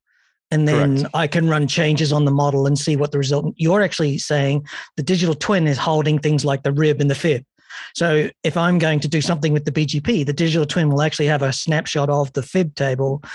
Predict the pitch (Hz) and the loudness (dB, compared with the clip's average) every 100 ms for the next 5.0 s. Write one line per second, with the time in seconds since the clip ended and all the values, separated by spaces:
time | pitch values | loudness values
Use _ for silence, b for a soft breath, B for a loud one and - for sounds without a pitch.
0 | B B B 151 156 160 160 147 165 170 | B B B -2 0 0 0 0 0 0
1 | - 156 156 147 135 180 151 147 156 151 | -4 -2 0 0 -2 -2 0 2 2 4
2 | 156 147 147 147 143 147 143 135 143 135 | 2 2 2 2 0 0 0 0 -2 -2
3 | 247 214 165 147 147 135 131 147 147 - | 0 2 2 0 0 0 0 0 0 -2
4 | 147 143 143 135 127 147 156 151 131 | -2 0 -2 -2 -2 -4 -2 0 0